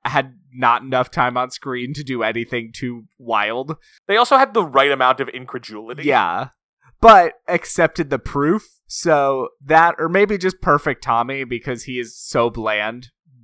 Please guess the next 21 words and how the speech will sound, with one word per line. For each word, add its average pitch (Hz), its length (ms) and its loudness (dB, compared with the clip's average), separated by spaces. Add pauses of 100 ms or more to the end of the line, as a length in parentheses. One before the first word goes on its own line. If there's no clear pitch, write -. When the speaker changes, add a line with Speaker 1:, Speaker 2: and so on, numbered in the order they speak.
Speaker 1:
but 120 220 -2
looks 120 280 -8
good 120 200 -4
with 110 180 -8
a 110 60 -4
shirt 107 240 -6
off. 127 300 0 (280)
Speaker 2:
All 330 100 10
right. 247 160 4 (280)
Now, 226 160 8
Mark, 208 280 2 (180)
last 175 200 4
question. 123 420 -2 (1040)
Should 220 240 6
there 208 100 6
be 175 140 0
a 156 40 2
Buckaroo 147 380 2
Banzai 123 360 4
musical? 104 460 -16
Speaker 1:
No. 104 320 -4